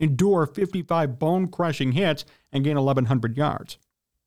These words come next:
So I think the key is they need to find a balance. They need to find a balance. And even Graziano said in this quote,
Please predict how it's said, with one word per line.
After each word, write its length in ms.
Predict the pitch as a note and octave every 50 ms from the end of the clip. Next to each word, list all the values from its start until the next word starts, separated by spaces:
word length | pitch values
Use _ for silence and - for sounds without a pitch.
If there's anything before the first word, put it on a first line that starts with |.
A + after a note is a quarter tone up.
| _ _ _ _ _ _ _ _ _ _ _ _ _ _ _ _ _ _ _ _ _ _ _ _ _ _ _ _ _ _ _ _ _ _ _ _ _ _
So 100 | - D3+
I 20 |
think 220 | D3 G#3+ A3+ G3+ F3
the 80 | D#3+
key 320 | - - A3+ C4+ C#4+ B3 A3+
is 160 | G#3 F#3+ D#3
they 140 | D3 E3+ E3+
need 160 | F#3 G3+ E3+
to 80 | D#3+ D3
find 200 | E3 D#3 C#3 C3
a 40 |
balance. 580 | A#2 - B2+ A#2 - - - - _ - - _ _ _ _ _ _ _ _ _ _ _ _ _ _ _ _ _ _ _ _ _ _ _ -
They 100 | C3+ C#3
need 180 | D#3 F3 D#3+
to 40 | D#3+
find 200 | - D3 C#3 B2+
a 40 | A#2+
balance. 380 | A#2 A2+ - - - C#3 - D3
And 80 | D#3
even 360 | F3+ G3 F3+ F3+ E3+ E3 - - _ _
Graziano 540 | - E3+ E3 D#3+ C#3+ D3+ D3+ D#3+ D#3 C#3+ C3+
said 260 | - - F3 E3+ D#3+
in 80 | D3
this 160 | C#3+ C3+ C3 -
quote, 340 | - F3 F3 E3+ D#3+ C#3+